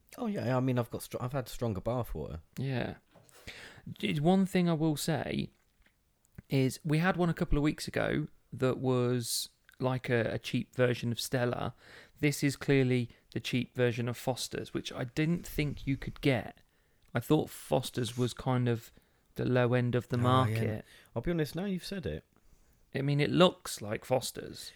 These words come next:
Speaker 1: It does look like, yeah, it does. I mean, copyright doesn't exist for those guys, does it?
Speaker 2: No.
Speaker 1: Um, yeah, it does look like it, but it, it ta-, it tastes marginally better, I suppose.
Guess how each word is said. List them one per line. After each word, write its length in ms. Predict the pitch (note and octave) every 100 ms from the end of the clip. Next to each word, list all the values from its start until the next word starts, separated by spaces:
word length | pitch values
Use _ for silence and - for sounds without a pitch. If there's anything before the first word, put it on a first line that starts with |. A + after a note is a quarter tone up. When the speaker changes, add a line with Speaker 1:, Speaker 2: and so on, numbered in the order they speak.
| -
Speaker 1:
It 80 | -
does 160 | D#3+
look 280 | C3+ E3+ -
like, 120 | D#2+ -
yeah, 160 | D#2
it 120 | -
does. 180 | - D2 - -
I 40 |
mean, 260 | C#2 C#2+ C2 - - - - - -
copyright 440 | F#2+ - D2 C2+
doesn't 240 | - - -
exist 320 | - F2+ -
for 60 |
those 200 | D2+ D2+
guys, 220 | - D2+ -
does 180 | F2
it? 80 | E2
Speaker 2:
No. 200 | B2 A#2+ - -
Speaker 1:
Um, 240 | G2+ G2 - - -
yeah, 120 | A2
it 60 | A2
does 200 | D3+ B2
look 180 | D#3 -
like 260 | E2+ -
it, 160 | G#2+ - - - - -
but 320 | B2 B2 A#2 - _ - - - _ _ _ _ _ _ _ _ _ _ _ _ -
it, 100 | -
it 180 | - D3
ta-, 120 | -
it 140 | - -
tastes 240 | C3 -
marginally 540 | A2+ G#2 F2+ F2+ F2 D2+
better, 260 | D2 C2+ - - - -
I 40 | -
suppose. 600 | - - E2 D#2 -